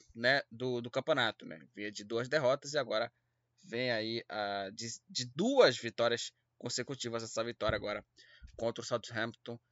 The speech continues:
segunda vitória seguida do Manchester United. O Chelsea venceu o Leicester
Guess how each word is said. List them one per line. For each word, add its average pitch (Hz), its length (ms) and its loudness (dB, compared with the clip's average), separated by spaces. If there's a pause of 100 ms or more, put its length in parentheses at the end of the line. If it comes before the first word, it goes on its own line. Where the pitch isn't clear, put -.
(160)
segunda 127 320 0
vitória 120 260 0
seguida 113 480 -2
do 131 180 -2
Manchester 120 560 0
United. 113 560 -4 (920)
O 208 180 10
Chelsea 233 640 12
venceu 214 840 10 (140)
o 147 380 4
Leicester 170 760 8